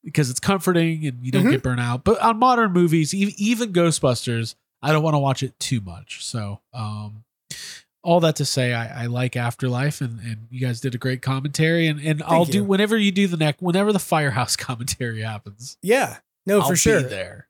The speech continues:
Speaker 2: I wanna do more commentaries as time goes on. I have, I wanna do, um, I've joked lately that I wanna do a Firehouse commentary when it comes out, obviously, but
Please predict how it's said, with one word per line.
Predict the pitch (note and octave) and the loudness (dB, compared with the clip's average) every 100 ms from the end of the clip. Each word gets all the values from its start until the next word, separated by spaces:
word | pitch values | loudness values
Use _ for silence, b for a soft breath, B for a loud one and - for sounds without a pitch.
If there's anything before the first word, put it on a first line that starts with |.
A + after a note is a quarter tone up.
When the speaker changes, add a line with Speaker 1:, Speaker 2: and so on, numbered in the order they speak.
| _ E3+ | _ 2
Speaker 2:
I | G3+ | 4
wanna | G#3 G#3 | 6 4
do | F#3+ G#3 | 4 4
more | F#3+ F#3 | 4 4
commentaries | F#3 F3+ F3+ F3+ F3 D#3 | 2 0 2 4 4 4
as | D#3 | 2
time | F#3 E3 | 2 2
goes | E3 E3 | 2 2
on. | D3+ D#3 D3+ | 2 2 2
I | E3+ | 0
have, | D3+ C#3 D3+ | 0 -2 0
I | E3+ | 0
wanna | E3+ F3 D3+ | 4 2 2
do, | E3 D#3 | 2 2
um, | C3 A#2+ A#2+ | 2 -2 -4
I've | C#3+ | -4
joked | D#3 D#3 - | 0 -2 -2
lately | C3+ D3+ C#3+ | -4 -2 -4
that | B2+ B2 | -6 -8
I | C3 | -6
wanna | C3+ D#3 | -4 -2
do | C3 | -4
a | |
Firehouse | G#2 D#3 C#3 A#2 | -4 -2 -2 -2
commentary | C3 B2 C3+ | -4 -4 -6
when | B2 | -6
it | A#2 | -6
comes | B2+ | -6
out, | C3+ B2+ | -4 -4
obviously, | C#3 A#2+ - A#2+ | -4 -4 -6 -6
but | A#2 B2 | -10 -12